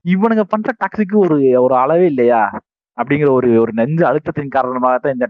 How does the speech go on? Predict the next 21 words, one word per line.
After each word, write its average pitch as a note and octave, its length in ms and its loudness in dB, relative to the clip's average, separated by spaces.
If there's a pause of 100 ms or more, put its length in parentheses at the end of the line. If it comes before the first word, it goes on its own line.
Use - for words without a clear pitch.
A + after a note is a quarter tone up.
டாபிக் C3 260 -8
நாங்க A2 140 -6
எடுத்தோம் G#2 400 -6
ஃப்ரெண்ட்ஸ். - 280 -20
அதுவும் D3 300 -2
இல்லாம B2 760 -2
எனக்கு A#2+ 260 -6
அது B2+ 300 0
ஓகே, - 160 -6 (340)
சரி, G2+ 280 -14
ஏதோ A#2+ 300 -2
அது G#2 540 -4
அந்த G2+ 220 -12
இதுக்கு C#3+ 320 -6
ஒரு D3 120 0
இல்லாஜிக்கலான D3 540 -2
சீன் D#3+ 200 -10
எழுதி C#3 300 -2
ஆகணுன்ற C#3 460 -2
நிலைமையில C3 320 -4
எழுதிட்டானுங்க, A#2+ 500 -6